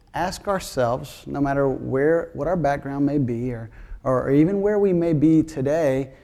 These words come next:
who is Jesus Christ? I mean, if, if millions and millions of people in the world have embraced him as this Savior and King, then what, what do I believe about him?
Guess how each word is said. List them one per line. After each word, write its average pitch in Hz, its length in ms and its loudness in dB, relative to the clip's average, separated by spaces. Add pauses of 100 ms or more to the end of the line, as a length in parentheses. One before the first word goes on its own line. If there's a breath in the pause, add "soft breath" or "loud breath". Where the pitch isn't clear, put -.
(300 soft breath)
who 226 220 0
is 175 280 0
Jesus 151 380 0
Christ? - 480 -6
I 131 40 -4
mean, 135 120 -6
if, 117 140 -14
if 123 120 -16
millions 202 460 -2
and 143 240 2
millions 170 560 0 (260 loud breath)
of - 140 -16
people 190 300 -2
in 139 80 0
the 131 60 -2
world 165 180 2
have 143 120 -6
embraced 139 680 -2
him 143 160 -2
as 165 240 -2
this 127 380 -8 (240 loud breath)
Savior 160 580 0
and 117 180 -8
King, 131 540 -4 (760)
then 156 100 -6
what, 185 260 -8
what 185 220 -8
do 190 160 0
I 214 160 -4
believe 120 340 -2
about 98 300 -16
him? - 140 -20